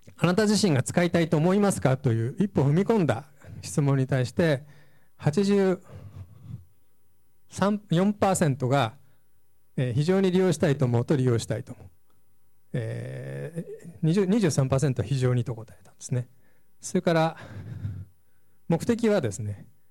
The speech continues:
趣味教養がやっぱりじゃ、若干やっぱり多いんですが、その次に自主学習の補完とか、えー、資格取得、キャリアアップ、これも少ないか、決して少ない数字ではない、えー、数で、えー、そういう目的で使いたいと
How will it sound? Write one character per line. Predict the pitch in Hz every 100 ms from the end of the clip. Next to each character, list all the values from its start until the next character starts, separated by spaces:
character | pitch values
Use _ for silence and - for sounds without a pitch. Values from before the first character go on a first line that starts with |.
| - - - -
趣 | -
味 | 226 180
教 | 151 135
養 | 131
が | 127
や |
っ | 117
ぱ |
り | 120
じ | -
ゃ、 | 160
若 | 175 -
干 | 180 165 -
や | 170
っ |
ぱ | 151
り | 135 233 - - - - - - -
多 | 180 190
い | 147
ん |
で | 117
す | -
が、 | 160 147 117
そ | 104 - 196
の | 208
次 | 214 220
に | 190 135 -
自 | 131 131
主 | 185
学 | 196 -
習 | 139 120
の |
補 | 95 123
完 | 135 131
と | 131
か、 | 117 107 - - - - -
え | 135
ー、 |
資 | 104
格 | 196 185
取 | 175
得、 | - 117
キ | -
ャ | 131
リ | 135
ア | 123
ア |
ッ | 120
プ、 | - -
こ | - 170
れ |
も | 170
少 | 160 -
な | 156 143
い | 165 156 -
か、 | 160 156 - - 135
決 | - 143
し |
て | -
少 | - 165
な | 139
い | 120
数 | 120 107
字 | 104 107
で | 120
は | 104
な | 107 101
い、 | 107 - - - - 160
え | 117
ー、 |
数 | 113 117 143
で、 | 160 151 123 123
え |
ー、 |
そ | -
う | 131
い |
う | 120
目 | 113 -
的 | 156
で | 190
使 | 175 - 104
い |
た | - -
い |
と | -